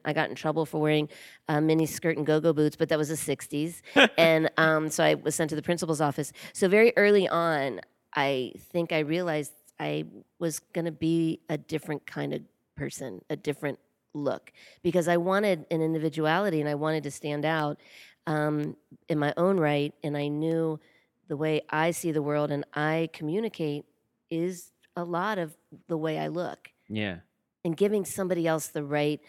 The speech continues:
Speaker 1: or the free pass to say, "Be who you are, dress that, you know, dress like you feel, and, and let your, let your clothing, um, tell the story of who you are."
Speaker 2: Yeah, there's, like, a,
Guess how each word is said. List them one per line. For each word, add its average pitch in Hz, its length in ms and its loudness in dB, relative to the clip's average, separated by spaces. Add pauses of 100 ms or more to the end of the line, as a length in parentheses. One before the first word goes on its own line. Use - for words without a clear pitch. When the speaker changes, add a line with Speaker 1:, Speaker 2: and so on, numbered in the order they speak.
(220)
Speaker 1:
or 151 160 -2
the 143 100 -4
free 160 300 -4
pass 147 380 -4
to 160 120 -14
say, 147 380 -2 (260)
"Be 160 160 -4
who 185 100 -6
you 175 220 -4
are, 151 320 -4 (160)
dress - 460 -4 (460)
that, 165 180 0
you 233 100 -4
know, 151 320 0 (260)
dress 196 240 -2
like 233 200 -4
you 233 80 0
feel, 180 580 2
and, 147 380 0
and 156 280 0
let 180 220 0
your, 175 240 -2
let 180 240 -2
your 190 80 -4
clothing, 160 600 0 (440)
um, 151 400 -2 (720)
tell 170 180 0
the 156 120 -4
story 147 380 -4
of 143 100 -10
who 147 100 -2
you 139 220 -6
are." 151 280 -8 (480)
Speaker 2:
Yeah, 123 380 0
there's, 143 220 4
like, 180 160 2
a, 113 400 4